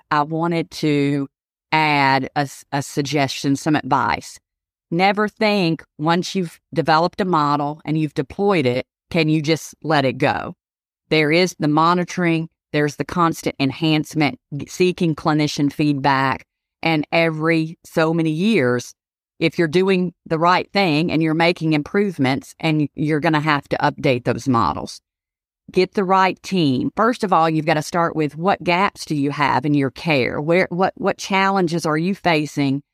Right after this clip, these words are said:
that your patients may be facing, your clinicians may be facing that you could solve with this type of capability? Maybe you're doing great in a certain area, but you could go further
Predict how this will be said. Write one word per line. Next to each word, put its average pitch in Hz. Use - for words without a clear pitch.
that 151
your 175
patients 190
may 160
be 147
facing, 143
your 147
clinicians 175
may 151
be 147
facing 147
that 151
you 165
could 160
solve 175
with 147
this 156
type 143
of 123
capability? 120
Maybe 160
you're 160
doing 151
great 170
in 175
a 160
certain 160
area, 156
but -
you 170
could 160
go 151
further 165